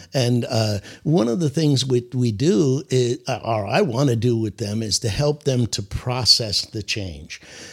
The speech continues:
You know, the change in music, the change in method, the change in style, even the change in colors. Uh, sometimes folks can get locked into things, and all you need to do is to help them to understand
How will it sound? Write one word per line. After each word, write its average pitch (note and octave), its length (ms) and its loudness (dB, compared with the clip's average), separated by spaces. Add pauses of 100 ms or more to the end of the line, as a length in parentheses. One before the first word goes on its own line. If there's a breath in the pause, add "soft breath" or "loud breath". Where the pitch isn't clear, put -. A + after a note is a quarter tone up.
You A2+ 200 2
know, A2 60 -2
the G2+ 140 -2
change A#2 380 2
in A#2 200 4
music, A2+ 580 2
the A2 120 -6
change A#2+ 380 -4
in C#3 180 6
method, G2+ 500 0
the G2+ 120 -6
change B2 420 0
in A#2 80 0
style, G2 800 -2 (300 soft breath)
even C#3+ 240 0
the A#3 80 2
change F3 360 4
in B2 160 2
colors. C3+ 880 -4 (360 loud breath)
Uh, A2 420 -4
sometimes F#3+ 800 4
folks F#3+ 340 0
can D#3+ 200 2
get C#3+ 180 -4
locked C3 520 -2
into F#3 320 4
things, G#2 600 -2 (340 loud breath)
and D3+ 140 4
all F#3 180 4
you D#4 140 -2
need F#3+ 260 0
to D#3+ 100 2
do C3+ 240 2
is A#2+ 120 2
to A#2+ 100 -6
help C3 360 -6
them B2 260 -2
to C3 120 -8
understand A2 920 -2